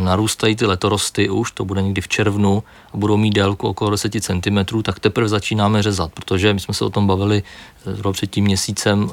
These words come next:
u těch okrasných jsou druhy, které roní mízu takzvaně po tom řezu. A i ořešák je právě jedním z těch druhů, a aby, eh,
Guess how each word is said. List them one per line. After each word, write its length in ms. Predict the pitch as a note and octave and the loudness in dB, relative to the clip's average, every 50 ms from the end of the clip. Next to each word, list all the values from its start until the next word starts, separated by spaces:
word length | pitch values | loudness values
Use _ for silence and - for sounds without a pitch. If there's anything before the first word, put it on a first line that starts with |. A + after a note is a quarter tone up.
| F2 | -6
u 200 | G2 G#2 G#2+ G#2 | -6 -4 -4 -4
těch 200 | G2 - B2 G#2+ | 0 0 0 0
okrasných 520 | G2 G2 - G2 G2 - - - G#2+ G#2+ - | 0 0 2 2 2 2 0 0 0 0 0
jsou 160 | - A2+ G#2 | 0 -2 0
druhy, 260 | G#2 G#2+ G#2 G#2 A2 | 0 2 2 2 0
které 460 | G#2 - - G#2 G#2 G#2 G#2 G#2 G#2+ - - - - - - | 0 0 0 2 2 4 2 2 0 -2 -8 -18 -18 -8 -2
roní 300 | G2 G2+ G#2+ A2 A#2 A2+ | 0 2 4 4 4 4
mízu 300 | G#2+ G2+ G2+ G2 G#2 F#2+ | 2 2 0 0 -2 -2
takzvaně 420 | F2+ F#2 F2+ F2 F#2 F2+ F2+ F#2 | -2 -2 -4 -2 -2 0 0 0
po 120 | F2+ - F2 | -2 -4 -6
tom 200 | - F2+ F2+ F2 | -4 -2 -2 0
řezu. 320 | - F2 D#2+ E2 E2 D#2+ - - - - - - - - - | 0 -2 -2 -2 -4 -6 -8 -16 -20 -20 -20 -20 -20 -18 -6
A 100 | - - | -6 -4
i 160 | - - - | -2 -2 -2
ořešák 520 | - G#2+ G2+ G#2+ G#2 G2 - G#2 G2 G2 - | 0 2 2 2 2 2 2 2 2 2 0
je 60 | A2 | -2
právě 280 | - G#2 G2 F#2+ G2+ G2+ | 0 2 2 2 2 0
jedním 200 | G2+ G2+ G#2 G2+ | 0 0 -2 -2
z 100 | - - | -4 -4
těch 160 | - G#2+ G#2+ | -4 -4 -2
druhů, 480 | G2+ G2+ G2+ F#2 F2+ F2 F2 F#2 C3 - - - - - - - - _ | 0 0 2 2 2 0 0 -2 -4 -6 -10 -20 -20 -20 -20 -20 -18 _
a 80 | - - | -2 -2
aby, 500 | - F#2+ F#2+ G#2+ G#2+ G#2 G#2 G#2 - - - | 0 0 2 2 4 4 4 2 0 -4 -6
eh, 280 | F#2+ G2 E2+ F#2+ F#2+ | -8 -8 -8 -8 -10